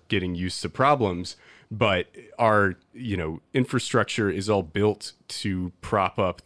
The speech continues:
the wealthy, uh, and the powerful and to fuck over everyone else, where, you know, you hear a story in the news every day for a week and it's like, "Oh man, that sucks." But then it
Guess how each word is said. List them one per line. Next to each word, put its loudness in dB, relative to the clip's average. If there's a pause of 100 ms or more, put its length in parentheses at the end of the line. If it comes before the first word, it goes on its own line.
(140)
the -6
wealthy, -6
uh, -8 (100)
and -12
the -16
powerful 2
and -4
to -8
fuck -2
over -4
everyone -4
else, -2
where, -4 (600)
you 0
know, 2
you 0
hear 4
a 4
story 2
in 0
the 0
news 0
every -2
day 0
for -4
a -4
week -2
and -6
it's -8
like, -2
"Oh 2
man, 0
that -2
sucks." -4
But -12
then 0
it -2